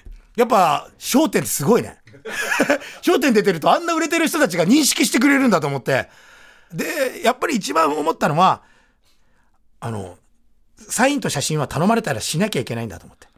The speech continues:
やっぱさんまさんを見習わなきゃいけない。鶴瓶師匠も絶対やってたし。やっぱりあの、味ぽん飲みます。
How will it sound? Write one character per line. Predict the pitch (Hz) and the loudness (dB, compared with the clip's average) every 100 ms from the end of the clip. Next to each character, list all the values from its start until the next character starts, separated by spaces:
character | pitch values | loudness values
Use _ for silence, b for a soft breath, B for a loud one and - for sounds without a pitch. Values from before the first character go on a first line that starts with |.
| b b 175 202 - - _ _ - - | b b -20 -20 -20 -20 _ _ -20 -16
や | |
っ | |
ぱ | 110 | -10
さ | - | -2
ん | 196 | -2
ま | 208 | -2
さ | 196 | -4
ん | 185 | -4
を | |
見 | 139 | -4
習 | 147 180 | -4 -4
わ | 190 | -6
な | 190 | -8
き | 90 | -12
ゃ | |
い | |
け | - | -20
な | |
い。 | - b b b b | -20 b b b b
鶴 | - 180 | -8 -4
瓶 | 226 | -2
師 | 220 | -2
匠 | 147 | -4
も | 101 | -6
絶 | 92 - | -8 -8
対 | 123 | -8
や | - | -8
っ | |
て | - | -12
た | 98 | -12
し。 | - - b b b b b b b _ | -14 -18 b b b b b b b _
や | 113 | -12
っ | - | -4
ぱ | 180 | -4
り | 95 | -4
あ | 73 | -10
の、 | - - _ _ _ _ _ _ _ _ _ _ _ _ _ _ _ _ _ | -20 -20 _ _ _ _ _ _ _ _ _ _ _ _ _ _ _ _ _
味 | - 113 | -8 -6
ぽ | 131 | -2
ん | 147 | -2
飲 | 123 | -2
み | 139 | -4
ま | 143 | -6
す。 | - | -14